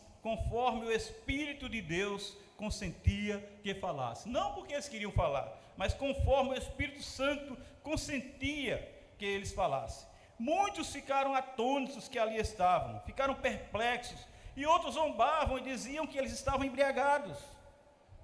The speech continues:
Pedro levantou-se ali, expôs-lhes a verdade, enfatizando a obra salvadora de Jesus, o Nazareno. E ele disse assim: "Varões israelitas,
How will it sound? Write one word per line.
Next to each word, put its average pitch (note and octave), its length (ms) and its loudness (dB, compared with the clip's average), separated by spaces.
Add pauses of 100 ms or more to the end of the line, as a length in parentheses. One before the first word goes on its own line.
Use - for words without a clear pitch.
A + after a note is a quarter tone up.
(220)
Pedro A3 600 2
levantou-se F3+ 680 4
ali, G#3+ 420 -2 (460)
expôs-lhes F#3+ 1160 4 (220)
a F3+ 80 4
verdade, E3 720 0 (640)
enfatizando B3+ 880 -2
a A#3+ 260 2
obra C#4 400 4
salvadora A#3 640 2
de A3+ 100 -6
Jesus, G#3 640 -8 (180)
o A#3 140 -2
Nazareno. A3 840 4 (1400)
E A#3+ 140 0
ele C4 140 4
disse B3+ 240 -2
assim: B3 320 -2
"Varões C#4+ 600 4
israelitas, E3+ 920 -6